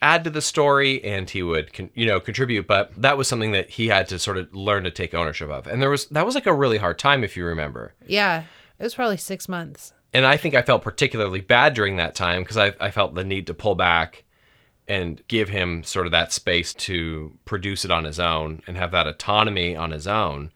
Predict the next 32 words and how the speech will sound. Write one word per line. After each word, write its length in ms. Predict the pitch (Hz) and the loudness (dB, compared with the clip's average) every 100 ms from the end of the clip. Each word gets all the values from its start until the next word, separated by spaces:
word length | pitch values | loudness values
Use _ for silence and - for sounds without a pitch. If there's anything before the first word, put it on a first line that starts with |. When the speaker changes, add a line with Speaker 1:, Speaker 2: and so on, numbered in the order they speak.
| _ | _
Speaker 1:
Um, 440 | 101 90 80 78 73 _ | -2 0 0 -4 -8 _
with 140 | 104 101 - | -4 -4 2
Oliver, 800 | 127 175 240 139 101 87 87 104 117 _ _ _ _ _ | 4 4 2 0 2 2 0 -6 -16 _ _ _ _ _
Oliver 600 | 113 139 190 208 196 - _ _ _ _ _ | 4 4 4 -2 -4 -6 _ _ _ _ _
would 260 | 120 123 117 | -2 0 0
join 380 | - 110 113 110 | 0 2 4 2
us 160 | 104 | 0
'cause 180 | - 95 | -2 -4
he 60 | 104 | -4
was 180 | 87 | -2
younger, 540 | 92 85 80 78 80 92 _ _ - | 2 2 2 -2 -2 -6 _ _ -10
and 160 | 95 | -6
he 80 | 95 | -4
would, 160 | 90 87 | -4 -4
and, 280 | 95 92 92 | -6 -6 -2
you 80 | |
know, 240 | 95 87 - | 0 0 -2
we 160 | 95 92 | -4 -4
would 200 | 85 78 _ | -4 -8 _
make 480 | 95 90 80 - - _ | -4 0 0 -2 -16 _
some 220 | - 120 104 | -6 -4 -2
provisions 760 | 95 85 87 78 73 76 - | -4 -2 -2 -2 -6 -8 -10
for 200 | - 90 | -6 -2
Oliver. 560 | 71 73 71 71 73 85 - | 0 -2 -4 -6 -8 -10 -8
But 220 | 107 - _ _ _ - | -6 -6 _ _ _ 2
I 160 | 120 165 | 4 4
see 240 | - 92 | 0 0
Oliver 600 | 78 69 76 78 60 - _ _ | 0 -2 -4 -6 -8 -14 _ _
now 760 | 90 95 90 85 73 76 76 - | -8 -2 0 2 0 -2 -8 -12
as 200 | 95 87 | -10 -8
a 60 | 80 | -8
three-year-old. 880 | - 117 117 113 87 76 67 65 | -8 -4 -2 0 0 0 -2 -4